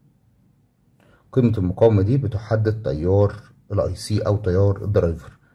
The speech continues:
ده بيتوصل مع الأرضي. إذا فرق الجهد على المقاومة بيحدد التيار اللي بيمر، وبالتالي بيتحكم ال آي سي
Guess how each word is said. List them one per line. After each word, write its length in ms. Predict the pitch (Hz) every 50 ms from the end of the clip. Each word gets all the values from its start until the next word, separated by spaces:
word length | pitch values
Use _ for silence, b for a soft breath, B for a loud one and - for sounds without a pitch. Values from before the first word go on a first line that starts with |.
| b b b
ده 120 | 101 117 113
بيتوصل 500 | 104 98 - 95 101 101 - - 92 87
مع 240 | 90 101 107 107 101
الأرضي. 540 | - - - 78 - - - - - - - - _ _ _ _ _ _ _ _ _ _ _ b b b b b b b b b b - - - - _ _ _ _ _ _ _ _ _ _ _ -
إذا 200 | 127 113 113 95
فرق 280 | 98 - 135 127 - -
الجهد 320 | 95 98 95 131 123 104
على 200 | 104 101 113 123
المقاومة 680 | 117 107 101 95 104 - 131 139 151 165 165 143 - - -
بيحدد 360 | - 120 - - 131 120 110
التيار 500 | 104 101 104 - 104 101 107 123 123 117
اللي 100 | 107 98
بيمر، 360 | 95 101 104 117 143 160 151
وبالتالي 600 | 135 107 104 110 104 110 - - 127 127 120 120 113
بيتحكم 480 | - 104 107 110 - 131 - - 113 107
ال 80 | 95 -
آي 160 | - 95 92
سي 360 | - - - 113 117 107